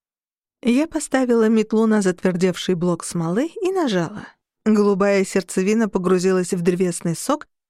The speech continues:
прожигая себе дорогу. Спешить было некуда.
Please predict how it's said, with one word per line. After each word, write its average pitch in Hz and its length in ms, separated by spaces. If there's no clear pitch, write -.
прожигая 240 600
себе 180 320
дорогу. 190 520
Спешить - 460
было 247 220
некуда. 196 520